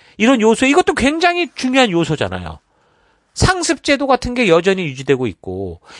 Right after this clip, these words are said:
인맥이나 계급에 따른 불평등은 한 개인이 그 자신의 어떤 그 계급에서 벗어날 수 없게 만드는 족쇄와 같은 그런 요인이 되고 있습니다.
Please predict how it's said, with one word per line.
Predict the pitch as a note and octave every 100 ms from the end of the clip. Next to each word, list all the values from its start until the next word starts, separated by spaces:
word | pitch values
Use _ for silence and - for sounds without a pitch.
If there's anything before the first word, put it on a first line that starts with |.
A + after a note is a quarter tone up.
| -
인맥이나 | D#3 G#3+ C4 B3 A#3+ B3 B3 A#3 F#3
계급에 | D3+ E3+ G#3+
따른 | G#3 G3 F#3
불평등은 | E3+ E3+ F3+ D#3+ C3 D3+ C4+ C#3 - - -
한 | - D#4+
개인이 | A3 E3+ G3 G3+ C4+ F4 G#4 - - -
그 | B3+
자신의 | - F3+ - B3+ C4
어떤 | A3+ A#3+
그 | A#3+
계급에서 | A3 E3 A3 G3+ G#3+
벗어날 | - C#3 D#3 A3 G#3
수 | -
없게 | A2 B2+ - - F4+
만드는 | E4+ C4+ G3+ C#4+ D4 D#4+ B3+
족쇄와 | D4 - A4 G4
같은 | F4 B3+ - A3
그런 | F#3 E3 C#3
요인이 | C3 E3+ D#3+
되고 | B2 A2 A#2
있습니다. | F#2 F#2 D#2+ - -